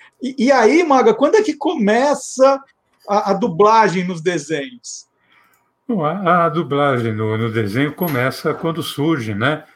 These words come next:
Speaker 2: o estúdio da Gravação, que depois seria a A I C São Paulo, isso a,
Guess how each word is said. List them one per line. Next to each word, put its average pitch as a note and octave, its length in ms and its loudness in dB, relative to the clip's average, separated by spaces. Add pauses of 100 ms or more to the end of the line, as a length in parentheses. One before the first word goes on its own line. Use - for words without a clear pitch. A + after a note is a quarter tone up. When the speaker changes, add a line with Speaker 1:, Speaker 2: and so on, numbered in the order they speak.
(280)
Speaker 2:
o G#2+ 480 -4
estúdio A2 640 -4
da G#2 340 -4 (400)
Gravação, A#2 800 -2 (440)
que B2 100 -8
depois B2+ 320 -4
seria A#2 480 -2
a A#2+ 320 -4
A C3+ 80 0
I B2 80 -4
C A#2 400 -6 (160)
São G#2 260 -8
Paulo, C3 380 -4
isso D3+ 220 -6
a, C3 120 -8